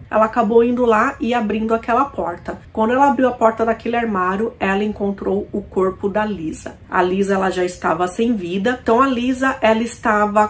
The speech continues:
com fita, né, na boca. Ela tinha uma corda no pescoço, que depois descobriram que essa corda era compatível com a que foi encontrada ali no celeiro. Apesar dela estar vestida,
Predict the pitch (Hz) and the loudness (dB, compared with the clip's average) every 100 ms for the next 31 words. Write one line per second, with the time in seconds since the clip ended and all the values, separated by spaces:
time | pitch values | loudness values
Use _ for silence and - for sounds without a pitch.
0 | - - 254 254 - - 233 - 269 226 | -2 0 2 0 -6 -4 -2 -2 -2 0
1 | 214 208 196 180 175 190 - 285 277 - | 0 0 0 0 0 0 0 -2 -4 -6
2 | - - 202 214 - 233 233 - 226 233 | -20 -2 2 2 0 -2 0 0 2 2
3 | - 226 220 254 262 254 247 240 - 202 | 2 4 4 4 0 -2 -4 -6 2 4
4 | 226 254 - 208 220 233 233 233 - 254 | 4 2 -2 0 4 4 4 0 -6 -4
5 | 220 233 226 233 208 220 208 220 202 214 | 0 2 2 2 -2 -2 -2 0 2 2
6 | 214 220 214 226 - 233 262 262 - 233 | 0 0 2 0 -2 -2 0 -2 -2 -6
7 | 233 262 254 214 - 220 214 214 214 - | -4 -4 -2 -6 -4 -4 -2 -2 -4 -4
8 | 190 190 185 180 185 269 262 233 220 254 | -4 -2 -2 -4 -6 -4 -2 0 0 0
9 | 262 - 202 226 226 196 185 180 170 - | -2 -4 -2 0 0 -2 -4 -8 -10 -12
10 | - 240 185 170 | -6 -4 -4 -6